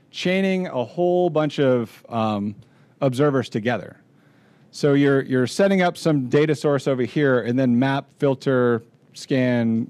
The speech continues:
you know, flat map, and so on. Every single one of these things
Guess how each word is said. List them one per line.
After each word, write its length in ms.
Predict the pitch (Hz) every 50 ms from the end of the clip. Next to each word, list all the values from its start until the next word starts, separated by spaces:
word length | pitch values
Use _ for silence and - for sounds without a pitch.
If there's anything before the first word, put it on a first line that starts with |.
| -
you 140 | - - 117
know, 120 | 110 110 104
flat 320 | - - 139 123 120 117
map, 220 | 120 117 117 -
and 80 | 110 101
so 220 | - - 147 135
on. 280 | 131 120 117 113 110 107 - _ _ _ _ _ _ _ _ _
Every 240 | - 160 170 190 190
single 260 | - - 185 175 165
one 80 | 160 160
of 80 | 151 143
these 200 | 147 147 123 -
things 440 | - 139 139 151 170 175 156 -